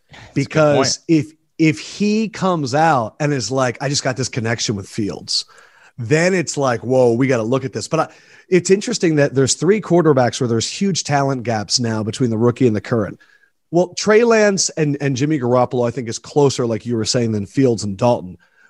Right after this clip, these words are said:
Speaker 2: But also, like, Kellen Mond and Kirk Cousins is just a completely different human. You know what I mean?
Speaker 1: Yeah.
Speaker 2: Like,
Speaker 1: So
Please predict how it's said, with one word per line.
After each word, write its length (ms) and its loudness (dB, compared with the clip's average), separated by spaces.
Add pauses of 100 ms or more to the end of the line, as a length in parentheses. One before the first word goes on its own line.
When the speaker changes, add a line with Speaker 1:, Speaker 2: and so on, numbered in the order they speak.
Speaker 2:
But 100 0
also, 340 2
like, 360 0 (420)
Kellen 380 0
Mond 260 2
and 140 -2
Kirk 260 -4
Cousins 680 -2 (420)
is 140 2
just 160 0
a 40 2
completely 560 -2
different 360 0
human. 560 -2 (500)
You 140 4
know 100 4
what 80 -2
I 140 -2
mean? 160 -2
Speaker 1:
Yeah. 220 2
Speaker 2:
Like, 360 -4 (520)
Speaker 1:
So 480 0